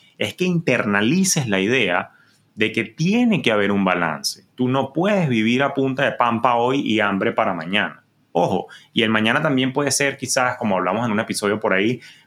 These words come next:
puede ser que se presente también una recesión dentro de, no sé, un par de años, porque recuerda que la economía es cíclica. Eso lo hablamos en el, en el episodio cuando te decía las claves para hacer, mm,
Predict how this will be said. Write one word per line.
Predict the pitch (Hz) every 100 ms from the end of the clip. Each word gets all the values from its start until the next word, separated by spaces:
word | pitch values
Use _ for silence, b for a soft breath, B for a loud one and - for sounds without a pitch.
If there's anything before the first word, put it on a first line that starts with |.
| -
puede | 110
ser | 120 143
que |
se | 143 139
presente | - 104 117
también | 127 101 117
una | 139
recesión | 131 - 98 98 98
dentro | 120 -
de, | 87
no | 95
sé, | - 113
un | 98 87
par | 113 110
de | 120
años, | 117 107 117 123
porque | 107 -
recuerda | 113 90 98 113
que |
la | 107
economía | 95 90 85 104
es |
cíclica. | - 127 104 95 120 - b b b b
Eso | - 117
lo | 107
hablamos | 90 87 101
en | 117
el, | 95 85
en | 92
el | 85
episodio | 82 85 - 87 101
cuando | 113 98
te | 90
decía | 85 - 95 95
las | 104 -
claves | 98 90 95 -
para | 87 82
hacer, | - 82 90
mm, | 104